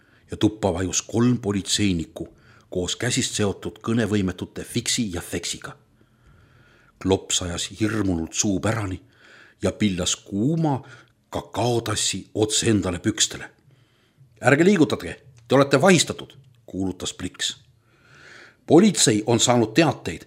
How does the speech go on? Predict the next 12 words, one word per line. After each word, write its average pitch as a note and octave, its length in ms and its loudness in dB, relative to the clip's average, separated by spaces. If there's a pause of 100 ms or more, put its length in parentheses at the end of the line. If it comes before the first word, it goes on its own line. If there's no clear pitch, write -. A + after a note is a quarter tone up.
(140)
et A2+ 140 0
te G2+ 140 -4
äritsete E3+ 800 2
varastatud B2 540 2
kaubaga G#2 520 4 (420)
ja G2 100 -4
te F2+ 140 -6
varjate A2+ 420 2
enda F#2 160 -2
juures G2+ 380 0
ohtlikke B2 480 2
roimareid." F#2 580 2